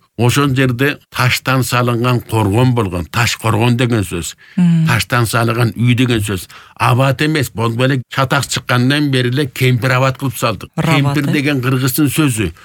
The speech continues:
Speaker 1: Бирок Капчыгай болгон жерде, көлдүн жээктеринде,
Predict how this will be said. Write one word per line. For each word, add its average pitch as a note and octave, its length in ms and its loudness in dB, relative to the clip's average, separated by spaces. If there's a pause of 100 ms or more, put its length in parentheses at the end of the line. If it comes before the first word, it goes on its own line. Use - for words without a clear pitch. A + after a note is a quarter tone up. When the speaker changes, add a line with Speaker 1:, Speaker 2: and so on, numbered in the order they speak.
(200)
Speaker 1:
Бирок D3+ 400 2 (560)
Капчыгай C#3+ 560 0
болгон C#3+ 480 2
жерде, C#3 480 0 (400)
көлдүн C#3 480 2
жээктеринде, C3 1040 0